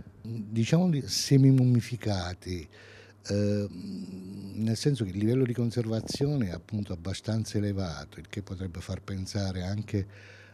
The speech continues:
ad una datazione abbastanza recente. Teniamo conto appunto del fatto che era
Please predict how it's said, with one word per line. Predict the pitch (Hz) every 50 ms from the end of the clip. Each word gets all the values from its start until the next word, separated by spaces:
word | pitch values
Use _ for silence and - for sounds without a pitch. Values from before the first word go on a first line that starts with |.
| -
ad | - - 90 92 95
una | 101 98 95 101 101
datazione | 92 101 98 98 - 95 90 - - - - - 107 107 104 107 107 104 104 101 98 95
abbastanza | 90 87 87 87 95 92 - - - - 98 98 98 104 98 - - 101 95 92 95 95 85 - - - - 87
recente. | 87 92 101 98 - - 107 92 80 80 80 - - - 82 80 - - - - - - - - - - - - - - - -
Teniamo | - 113 113 127 131 131 123
conto | - 135 143 131 - 113
appunto | 98 - - 127 120 110 -
del | 98 101 101
fatto | - - - 120 120 - - -
che | 85 - 90 87 85 -
era | - - 98 95 90 90 90 85 82 78